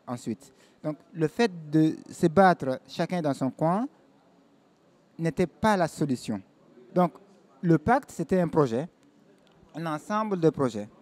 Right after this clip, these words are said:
qui consiste à d'abord mettre des passerelles entre les différentes entités en lutte.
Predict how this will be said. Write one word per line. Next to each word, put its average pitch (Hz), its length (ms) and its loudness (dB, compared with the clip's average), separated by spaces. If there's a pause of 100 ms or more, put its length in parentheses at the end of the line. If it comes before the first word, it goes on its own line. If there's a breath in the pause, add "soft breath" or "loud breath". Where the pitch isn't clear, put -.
(600 soft breath)
qui 196 120 -8
consiste 185 500 -4
à 143 100 0
d'abord 147 560 4 (400)
mettre 190 320 -2
des 135 140 -4
passerelles 170 560 -4 (140)
entre 151 200 -4
les 135 120 -4
différentes 143 440 -2
entités 127 380 -4
en 120 80 -8
lutte. 107 400 -12